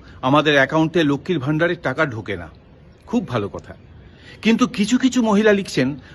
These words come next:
"আমরা কেন টাকা নেব না? আমাদের ট্যাক্সের টাকায় তো লক্ষ্মীর ভাণ্ডার দিচ্ছে, আম-, এটা তো আমাদের অধিকার।" দেখুন, সত্যি কথা বলতে কি, লক্ষ্মীর ভাণ্ডার দেওয়ার কথা ছিল সত্যিকারের গরিবদের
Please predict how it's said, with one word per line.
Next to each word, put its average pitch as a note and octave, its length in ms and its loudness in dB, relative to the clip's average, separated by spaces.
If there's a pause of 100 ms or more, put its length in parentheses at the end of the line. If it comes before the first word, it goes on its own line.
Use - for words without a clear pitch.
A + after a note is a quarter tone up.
"আমরা G3+ 200 4
কেন G#3+ 260 4
টাকা A#3+ 240 4
নেব F#3+ 200 2
না? F#2+ 140 -6 (360)
আমাদের G3+ 360 2
ট্যাক্সের A3+ 360 0
টাকায় B3 260 2
তো A#3 120 0
লক্ষ্মীর G#3 300 0
ভাণ্ডার F3+ 320 0
দিচ্ছে, C3+ 300 -10 (400)
আম-, D#3+ 220 -2
এটা F3+ 200 4
তো A3 100 0
আমাদের A3 240 2
অধিকার।" F#3+ 380 6 (880)
দেখুন, G2+ 280 -6 (340)
সত্যি D#3+ 340 -4
কথা G#3 180 2
বলতে F3+ 280 2
কি, G3+ 120 -2
লক্ষ্মীর E3+ 420 0
ভাণ্ডার F#3+ 420 2
দেওয়ার E3 260 4
কথা E3 260 0
ছিল E3+ 260 -2
সত্যিকারের G3+ 580 -2
গরিবদের C3+ 500 0